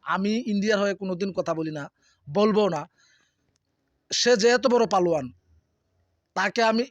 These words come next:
শুধু একটা কথা বলতে চাইতেছি, আমাদের বাংলাদেশের প্রায় তিন দিকের বর্ডার ইন্ডিয়ার সাথে সংযোগ। এমন কোনো মাস নাই, এমন কোনো সপ্তাহ নাই, এমন কোনো দিন নাই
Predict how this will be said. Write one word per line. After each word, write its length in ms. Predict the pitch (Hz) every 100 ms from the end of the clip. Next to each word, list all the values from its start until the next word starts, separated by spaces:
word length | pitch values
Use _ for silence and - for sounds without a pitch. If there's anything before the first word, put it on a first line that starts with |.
| -
শুধু 240 | 226 233
একটা 340 | 233 214 247 233
কথা 200 | 240 226
বলতে 260 | 220 214 214
চাইতেছি, 500 | 220 160 143 156 170 - - -
আমাদের 400 | 165 185 196 190
বাংলাদেশের 600 | 202 220 196 175 180 185 190 _ _
প্রায় 280 | 190 196 196 - _ _ -
তিন 280 | 247 233
দিকের 280 | 208 226 226
বর্ডার 260 | 190 196 202
ইন্ডিয়ার 280 | 190 190 196
সাথে 260 | 208 196
সংযোগ। 420 | 190 190 180 175 _ _ - - -
এমন 260 | 214 226 220
কোনো 180 | 226 214
মাস 340 | 208 196 208
নাই, 140 | 202
এমন 160 | 196 190
কোনো 180 | 202 196
সপ্তাহ 380 | - 196 - 175
নাই, 160 | 170 196
এমন 260 | 240 240
কোনো 160 | 240 240
দিন 200 | 226 233
নাই 320 | 185 170